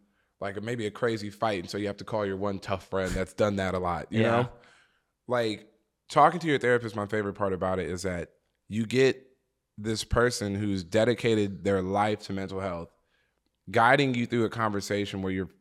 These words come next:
Speaker 1: getting to offload all of your feelings.
Speaker 2: Yeah.
Speaker 1: And then them reinforcing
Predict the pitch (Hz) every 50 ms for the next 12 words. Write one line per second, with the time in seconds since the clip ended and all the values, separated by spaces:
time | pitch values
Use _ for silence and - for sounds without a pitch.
0 | - - - 98 131 143 147 135 120 127 113 - - 107 117 120 123 117 - 113
1 | 117 113 110 107 104 101 107 110 104 98 98 98 95 - 104 110 113 117 123 135
2 | 143 151 165 170 - 107 110 107 101 90 98 - - _ _ _ _ _ _ _
3 | - 135 135 127 123 117 123 127 123 120 117 113 110 110 107 110 113 - _ _
4 | _ _ _ _ _ - 101 123 120 120 113 113 110 104 - - 98 113 131 139
5 | 135 123 117 - - - 120 123 127 123 - 139 131 131 135 131 135 143